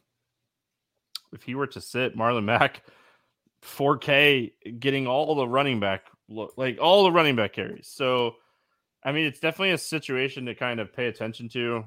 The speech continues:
Um, it doesn't sound like this, like, wrist injury is anything to really worry about with Latavius Murray.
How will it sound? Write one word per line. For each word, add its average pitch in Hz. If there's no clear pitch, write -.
Um, 101
it 120
doesn't 160
sound 135
like 131
this, 123
like, 123
wrist 139
injury 147
is 117
anything 131
to 131
really 117
worry 107
about 127
with 123
Latavius 127
Murray. 127